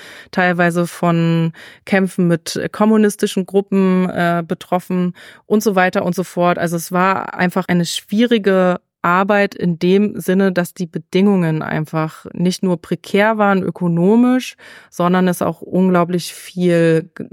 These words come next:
also einerseits Gewalt gab, aber natürlich auch Druck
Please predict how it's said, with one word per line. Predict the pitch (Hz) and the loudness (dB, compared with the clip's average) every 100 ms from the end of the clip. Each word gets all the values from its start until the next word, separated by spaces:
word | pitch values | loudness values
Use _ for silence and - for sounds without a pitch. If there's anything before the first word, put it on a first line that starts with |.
| - | -8
also | 165 156 - - | -6 -6 -8 -4
einerseits | 170 175 165 160 - | 0 0 0 -2 -4
Gewalt | 165 170 214 262 | -2 0 0 0
gab, | 226 202 190 | 0 0 0
aber | - 175 | -2 0
natürlich | 170 - 175 170 - | -2 -2 -4 -4 -4
auch | 156 - | -6 -6
Druck | - 160 165 - | -6 -4 -4 -6